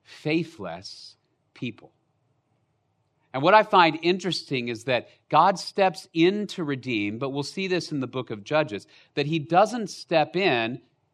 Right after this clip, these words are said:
and solve the problem of sin once and for all, right? He doesn't just step in and say, "Now the cycle's gonna end forever and people aren't gonna wander away." Instead, here's what he does.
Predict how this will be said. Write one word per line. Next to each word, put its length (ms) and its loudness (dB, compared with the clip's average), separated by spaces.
and 200 0
solve 720 4
the 80 -4
problem 520 4
of 100 -10
sin 600 -2
once 360 -2
and 160 -4
for 220 -2
all, 180 2
right? 180 2
He 80 0
doesn't 280 -2
just 200 -4
step 320 2
in 160 2
and 140 -4
say, 340 0
"Now 280 8
the 80 -4
cycle's 500 4
gonna 180 2
end 500 2
forever 680 6
and 200 -2
people 300 0
aren't 240 4
gonna 140 2
wander 260 4
away." 220 4
Instead, 320 0
here's 280 -2
what 140 0
he 80 2
does. 360 6